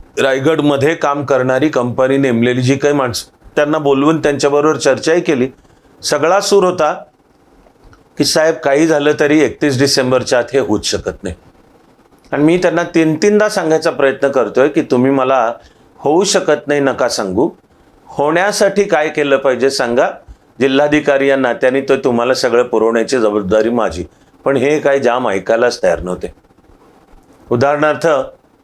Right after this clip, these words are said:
संपूर्ण जिल्ह्यामध्ये एक अकरा कॅमेरे फक्त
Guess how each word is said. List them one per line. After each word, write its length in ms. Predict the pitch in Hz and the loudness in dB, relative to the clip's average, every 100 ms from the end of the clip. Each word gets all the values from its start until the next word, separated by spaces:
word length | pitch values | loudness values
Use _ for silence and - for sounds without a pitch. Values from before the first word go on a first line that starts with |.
| _ _ _ _ _ - | _ _ _ _ _ -8
संपूर्ण 720 | - 135 131 123 160 175 185 | -4 -2 -2 0 0 2 2
जिल्ह्यामध्ये 800 | 151 147 135 139 131 135 120 113 - _ _ _ _ _ _ _ _ - | 2 2 2 0 0 0 0 -2 -10 _ _ _ _ _ _ _ _ -2
एक 220 | 139 139 - _ _ | -2 -4 -18 _ _
अकरा 580 | 131 135 - 170 170 190 196 185 | -8 -8 -4 0 0 0 -2 -2
कॅमेरे 640 | 135 131 143 151 156 175 - - | -2 0 0 2 0 0 -6 -14
फक्त 340 | - 123 - | -8 -8 -4